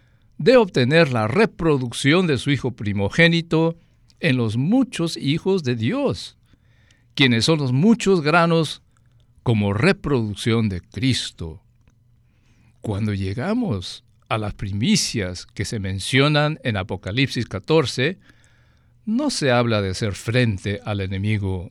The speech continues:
ni de vencer el ataque del enemigo, sino que más bien se hace una presentación a Dios el Padre,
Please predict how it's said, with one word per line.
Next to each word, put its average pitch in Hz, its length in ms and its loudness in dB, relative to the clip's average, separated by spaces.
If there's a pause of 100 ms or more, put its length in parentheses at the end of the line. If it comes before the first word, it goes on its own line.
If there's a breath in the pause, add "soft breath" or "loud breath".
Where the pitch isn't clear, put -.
ni 117 160 2
de 104 80 0
vencer 98 800 0 (260)
el 110 160 0
ataque 101 480 -2
del 95 400 -8
enemigo, 98 640 -2 (560)
sino 143 280 2
que 151 100 0
más 175 220 0
bien 165 260 2
se 160 160 -4
hace 160 220 -2
una 165 220 -2
presentación 135 1120 0
a 131 100 0
Dios 147 360 2
el 160 120 0
Padre, 147 720 0